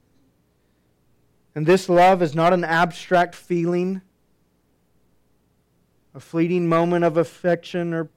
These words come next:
passion or attraction. This love is a decision,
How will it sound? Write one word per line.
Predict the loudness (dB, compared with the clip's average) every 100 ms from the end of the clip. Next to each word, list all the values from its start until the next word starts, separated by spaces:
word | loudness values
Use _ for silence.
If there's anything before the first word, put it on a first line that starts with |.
| _
passion | -2 -2 -2 -8 -8 -4
or | -4
attraction. | -4 -2 -2 -2 -4 -16 -14 -14 -16 _ _ _ _ _ _ _ _ _ _ _ _ _ _ _
This | -4 -2
love | 2 4 4 2
is | 0
a | -2
decision, | -2 0 2 2 0 -8 -12